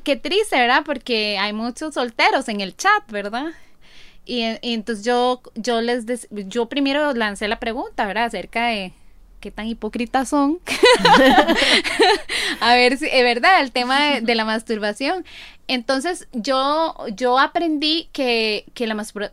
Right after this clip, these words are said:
la masturbación en tema de hombres es diferente al tema de mujeres por esta razón. No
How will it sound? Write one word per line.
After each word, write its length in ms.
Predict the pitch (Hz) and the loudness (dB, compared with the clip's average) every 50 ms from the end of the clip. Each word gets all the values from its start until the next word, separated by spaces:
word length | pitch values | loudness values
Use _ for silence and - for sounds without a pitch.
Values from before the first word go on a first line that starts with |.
| _ | _
la 220 | - 226 220 233 233 | -6 -2 -2 0 0
masturbación 640 | 247 269 269 - 294 269 285 285 285 285 277 254 - | 0 -4 -6 -6 -6 -6 -6 -6 -4 -4 -6 -6 -6
en 140 | - 220 214 | -8 -8 -6
tema 320 | - - 214 214 226 240 254 | -6 -6 -4 -2 -2 -2 -2
de 100 | 262 254 | -2 -2
hombres 320 | 254 247 247 254 254 - | -4 -4 -4 -4 -4 -6
es 100 | 240 202 | -6 -6
diferente 500 | 208 220 - 226 208 196 196 196 - 233 | -8 -8 -8 -8 -8 -8 -10 -8 -8 -8
al 140 | 226 214 - | -8 -8 -8
tema 240 | - 214 208 214 226 | -10 -10 -8 -8 -6
de 60 | 226 | -6
mujeres 480 | 226 233 226 262 247 226 240 247 - - | -6 -8 -6 -6 -6 -6 -6 -8 -10 -10
por 220 | - 220 208 190 190 | -8 -8 -6 -6 -6
esta 280 | 185 - - 214 214 | -10 -8 -4 -4 -4
razón. 400 | 202 190 180 185 - 247 214 - - | -4 -4 -6 -6 -6 -6 -6 -6 -6
No 440 | 226 233 254 285 311 330 349 370 | -6 -4 -2 0 0 0 0 -2